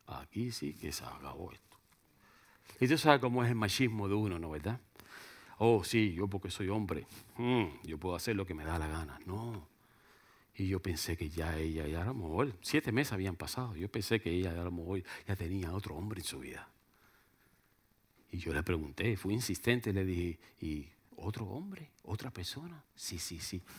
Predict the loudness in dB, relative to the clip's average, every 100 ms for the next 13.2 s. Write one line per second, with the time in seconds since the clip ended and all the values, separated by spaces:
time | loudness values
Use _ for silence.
0 | -18 -14 -8 -6 -4 -6 -6 -6 -8 -8
1 | -10 -6 -4 -2 -4 -6 -6 -8 -10 -12
2 | -14 -16 -16 -20 -20 -16 -12 -10 -2 0
3 | 2 0 2 2 0 4 8 8 6 6
4 | 8 6 4 0 -2 0 0 0 0 -2
5 | -6 -6 -4 -2 -2 -2 -4 -2 -2 -4
6 | -8 -6 -2 0 -2 -6 -6 -6 -6 -10
7 | -20 -20 -20 -20 -20 -20 -20 -20 -20 -20
8 | -20 -10 0 2 4 4 6 4 2 -2
9 | -12 _ _ _ _ _ -20 -20 -4 0
10 | 2 4 4 2 -2 -6 _ _ _ -16
11 | 2 4 6 4 6 6 6 2 -4 _
12 | _ -20 _ _ -20 -20 _ 4 8 8
13 | 8